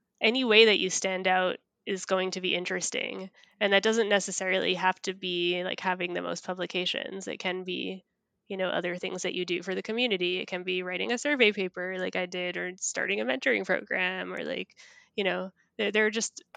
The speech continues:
like, yeah, one person I, I know who went on the job market said that, like, the fact that they had a lot of successful tools that people used, um, really helped them because people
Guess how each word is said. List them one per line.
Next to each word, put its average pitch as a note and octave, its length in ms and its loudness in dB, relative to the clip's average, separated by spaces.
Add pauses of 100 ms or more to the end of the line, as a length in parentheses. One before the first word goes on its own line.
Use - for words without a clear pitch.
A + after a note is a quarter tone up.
(260)
like, G#3 200 -2 (260)
yeah, G3+ 160 4
one A3 200 4
person A#3+ 320 2
I, G3 180 4 (220)
I G#3 40 0
know G3 240 2
who F#3+ 60 0
went F#3+ 160 2
on F#3 80 0
the F#3 80 0
job F#3 200 2
market F#3 360 -2
said F#3 200 -4
that, - 140 -2
like, F#3 160 -2
the F#3 80 -8
fact F#3 220 -2
that F#3+ 140 -4
they F#3+ 140 0
had F#3 240 -2 (300)
a - 60 -2
lot G3+ 160 6
of G#3 80 4
successful F#3+ 520 -2
tools F#3+ 440 -2
that F3+ 140 0
people F#3+ 320 -4
used, F3+ 580 -6 (420)
um, F#3 360 -2
really F#3+ 240 2
helped G3+ 260 0
them F#3+ 260 -4
because F#3 420 -6
people F#3+ 400 -4